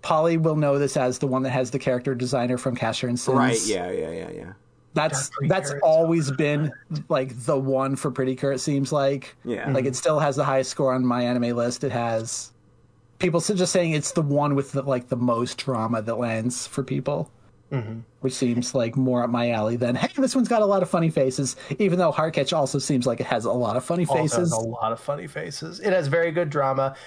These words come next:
Speaker 3: The episodic stuff is, there's a lot of episodic stuff, but then also, like, comes back.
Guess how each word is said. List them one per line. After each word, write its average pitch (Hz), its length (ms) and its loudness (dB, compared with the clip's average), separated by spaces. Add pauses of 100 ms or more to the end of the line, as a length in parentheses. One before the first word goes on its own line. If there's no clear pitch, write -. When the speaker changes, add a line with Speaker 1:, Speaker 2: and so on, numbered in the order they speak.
(100)
Speaker 3:
The 175 140 0
episodic 165 540 0
stuff 170 460 -2
is, 143 540 -2
there's 143 120 0
a 131 60 2
lot 151 180 2
of 175 80 2
episodic 170 460 0
stuff, 185 280 0
but 131 100 0
then 143 120 0
also, 143 480 2
like, 139 280 0
comes 139 360 0
back. 120 480 0